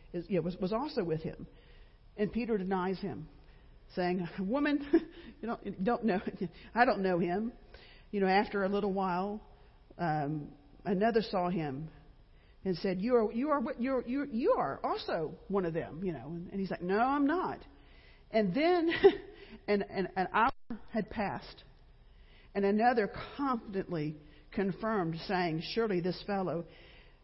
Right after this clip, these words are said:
also was with him, for he is a Galilean." And once again,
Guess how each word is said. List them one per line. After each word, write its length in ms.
also 400
was 380
with 180
him, 340
for 80
he 220
is 120
a 60
Galilean." 640
And 160
once 200
again, 360